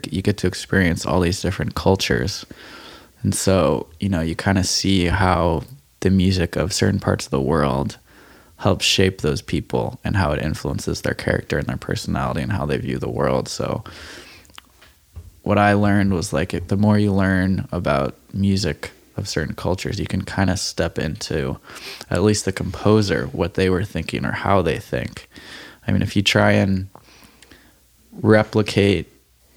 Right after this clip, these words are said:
exactly a, a song that somebody had written, you know, from somewhere else in the world, it's gonna feel weird and, like,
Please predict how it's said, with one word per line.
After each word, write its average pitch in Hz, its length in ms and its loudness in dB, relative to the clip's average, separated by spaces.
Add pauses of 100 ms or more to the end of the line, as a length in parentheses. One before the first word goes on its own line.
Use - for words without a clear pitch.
exactly 98 920 2 (1300)
a, 87 220 -2
a 95 80 0
song 104 440 4
that 76 140 -6
somebody 98 300 2
had 95 180 0
written, - 240 -2
you 78 120 -2
know, - 280 -4
from 90 260 -4
somewhere 82 280 -2
else - 200 -2
in 69 60 -4
the 65 60 -4
world, 57 340 -4 (840)
it's - 140 -2
gonna 104 200 4
feel 104 560 2
weird 98 680 2 (140)
and, 90 240 -2
like, - 380 -4